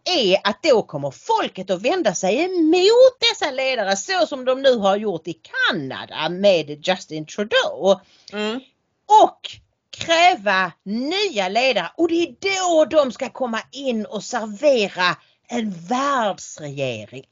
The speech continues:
Speaker 1: Och se vad dåligt det blev när ni nationer skulle styra själva.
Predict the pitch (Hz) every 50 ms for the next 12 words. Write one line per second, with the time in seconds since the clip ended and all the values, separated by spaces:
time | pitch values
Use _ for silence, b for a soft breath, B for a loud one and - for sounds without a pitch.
0 | 302 311 285 233 - - - - - 320 302 277 254 240 220 208 190 226 233 233
1 | 240 240 220 202 202 202 185 160 196 208 196 190 180 165 170 170 165 160 165 202
2 | 202 214 220 190 165 165 160 151 - - _ 233 220 190 175 160 156 - _ 185
3 | 170 160 - - - 165 175 175 151 151 139 135 - - 165 156 175 185 156 131